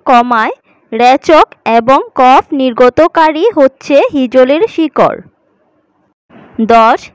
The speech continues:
হিজলের বীজ পাকস্থলীর বায়ু নির্গতকারক এবং বমনকারক। এগারো,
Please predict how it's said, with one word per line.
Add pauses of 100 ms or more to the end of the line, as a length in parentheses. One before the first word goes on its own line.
হিজলের
বীজ
পাকস্থলীর (320)
বায়ু
নির্গতকারক (120)
এবং (180)
বমনকারক। (1400)
এগারো,